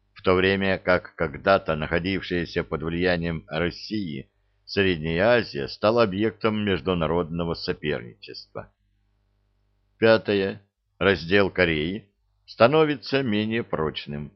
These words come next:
в результате чего её будущая ориентация вызывает всё больший геостратегический интерес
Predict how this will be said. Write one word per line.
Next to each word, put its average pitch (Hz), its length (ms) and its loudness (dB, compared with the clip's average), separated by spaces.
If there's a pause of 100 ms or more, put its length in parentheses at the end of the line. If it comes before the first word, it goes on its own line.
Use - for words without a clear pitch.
(460)
в 87 60 0
результате 139 600 2
чего 143 500 2 (140)
её 113 440 2
будущая 98 680 2
ориентация 104 960 0 (580)
вызывает 147 560 4
всё 127 160 2
больший 113 500 0
геостратегический 95 1300 -2
интерес - 600 -2